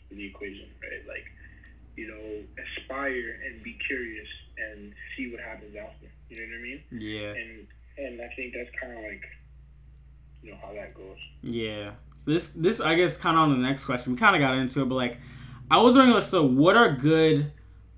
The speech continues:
Speaker 2: materialistic goals to have? Because what I've noticed, like, within my life is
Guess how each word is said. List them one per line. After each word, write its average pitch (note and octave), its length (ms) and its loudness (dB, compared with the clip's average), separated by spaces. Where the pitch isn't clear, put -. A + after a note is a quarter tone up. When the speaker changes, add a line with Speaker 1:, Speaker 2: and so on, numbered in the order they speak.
Speaker 2:
materialistic D3+ 720 2
goals C#3+ 280 0
to C#3+ 80 -2
have? B2 360 -2
Because C3+ 240 0
what C3+ 180 -4
I've G#3 380 8
noticed, F3 380 2
like, D3 160 0
within C#3+ 260 2
my D3+ 200 6
life C#3 320 2
is B2 500 -4